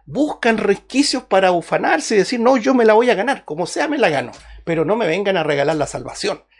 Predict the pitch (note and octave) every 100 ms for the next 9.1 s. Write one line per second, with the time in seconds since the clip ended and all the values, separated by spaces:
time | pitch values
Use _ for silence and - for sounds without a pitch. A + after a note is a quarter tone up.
0 | _ _ F3+ C3+ C4 B3+ F#3+ E3 E3+ C4
1 | D#4 C#4 F#3 E3 D#3+ D#3+ D#3 D#3 C#3 F#3+
2 | G#3+ C3+ B2+ E3 D3 C#3 - - D3+ -
3 | - - E3+ C#4+ B3+ A#3+ - D#4 C4+ E3+
4 | D#3 D3+ C#3+ C#3+ C#3 C3 D3 C#3+ C3 A#2+
5 | F#3+ - D3+ - _ _ - - C#3 -
6 | E3 F#3 A3 G3 E3 E3 E3 D#3+ F#3 F3+
7 | D#3+ D#3 D#3+ D3 D#3 D#3 E3+ D#3+ - F#3+
8 | A#3 C4 A3 A3 G#3 G3+ G3 G3 A3+ A3+